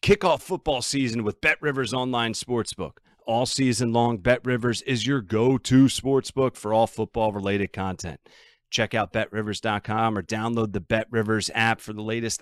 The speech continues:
odds, unique promotions, player props, and more. Every week, BetRivers has unique football specials to help you win big. Cheer on your favorite teams and back your favorite players with BetRivers.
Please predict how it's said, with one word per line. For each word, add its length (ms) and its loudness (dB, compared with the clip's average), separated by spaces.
odds, 420 -2
unique 440 -4
promotions, 720 -4
player 340 -2
props, 340 -2
and 260 0
more. 300 2
Every 260 0
week, 320 0
BetRivers 520 -2
has 200 -2
unique 400 0
football 400 -2
specials 500 -4
to 80 -6
help 240 0
you 140 0
win 280 0
big. 840 4
Cheer 260 2
on 160 4
your 120 2
favorite 440 -2
teams 380 0
and 160 -2
back 300 0
your 100 -2
favorite 380 -4
players 420 -2
with 160 -6
BetRivers. 640 0